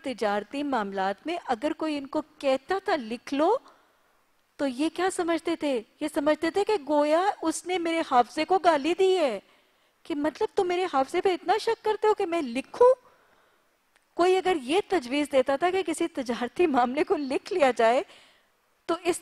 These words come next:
ताकीद का करने वाला, किया जाने वाला समझता था कि ये तो शायद इसने मुझे कोई गाली दी है कि मेरे हाफजे पर शक किया इसने। तो ये हाफजा था इस कौम का। अल्लाह सुब्हाना ताला ने इस हाफजे की बुनियाद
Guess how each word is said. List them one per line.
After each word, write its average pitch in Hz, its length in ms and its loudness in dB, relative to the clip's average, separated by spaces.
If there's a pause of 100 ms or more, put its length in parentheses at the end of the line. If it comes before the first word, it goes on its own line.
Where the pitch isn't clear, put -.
ताकीद 294 580 0
का 330 140 0
करने 254 400 0
वाला, 214 380 0 (380)
किया 381 260 2
जाने 302 300 0
वाला 285 200 2
समझता 254 400 -2
था 427 120 -4
कि 415 100 -4
ये 359 140 -2
तो 359 140 -2
शायद 302 220 -2
इसने 269 240 -6
मुझे 233 160 -6
कोई 220 180 -4
गाली 208 340 -2
दी 508 220 2
है 233 120 -2 (540)
कि 294 60 -8
मेरे 262 160 2
हाफजे 233 340 -2
पर 453 160 2
शक - 220 -2
किया 220 260 0
इसने। 185 280 -10 (720)
तो 233 60 -8
ये 240 160 -2
हाफजा 202 340 -4
था 208 140 -6
इस 214 140 -8
कौम 170 240 -10
का। 156 180 -14 (440)
अल्लाह 220 200 2
सुब्हाना 196 320 -4
ताला 190 320 -2
ने 269 180 -2 (600)
इस - 360 -6 (200)
हाफजे 202 320 0
की 294 120 -6
बुनियाद 208 340 -2